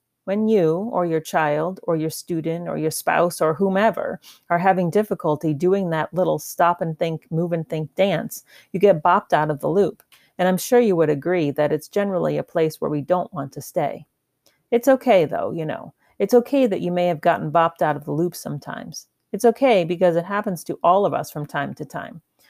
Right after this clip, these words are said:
We can all go from our nice little pretty stop and think, move and think dances to being out of the loop. And sometimes it can happen pretty darn fast,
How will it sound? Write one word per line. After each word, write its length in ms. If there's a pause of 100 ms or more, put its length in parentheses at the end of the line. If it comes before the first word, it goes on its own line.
(140)
We 100
can 180
all 240
go 200
from 260
our 100
nice 460
little 200
pretty 420
stop 400
and 200
think, 320
move 240
and 140
think 240
dances 580 (240)
to 100
being 340
out 180
of 60
the 80
loop. 360 (380)
And 140
sometimes 580
it 100
can 140
happen 340
pretty 280
darn 300
fast, 560